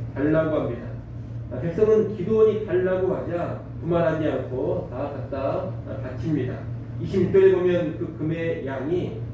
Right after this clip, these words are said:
천칠백 세겔이라고 합니다. 금 천칠백 세겔은 오천 돈이 넘는 그런 양입니다.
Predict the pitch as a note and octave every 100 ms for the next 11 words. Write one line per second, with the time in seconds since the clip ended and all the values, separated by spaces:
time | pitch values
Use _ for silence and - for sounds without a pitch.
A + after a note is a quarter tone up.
0 | - - G3+ F#3+ G3 - A3+ A3 A3 A3
1 | G#3 G3+ F#3 F3 F3 E3 D#3 - - -
2 | - - - - - - A#2+ F#3+ F3+ -
3 | A3+ A3 - A3+ A3 A3 F#3+ F3 D3+ G3
4 | - - - - A#2+ E3+ - G3+ G3+ E3+
5 | D3 D#3 G3 - - - B2 D3+ E3+ D#3+
6 | - - F3+ E3 C#3+ D3+ D#3 B2+ A2+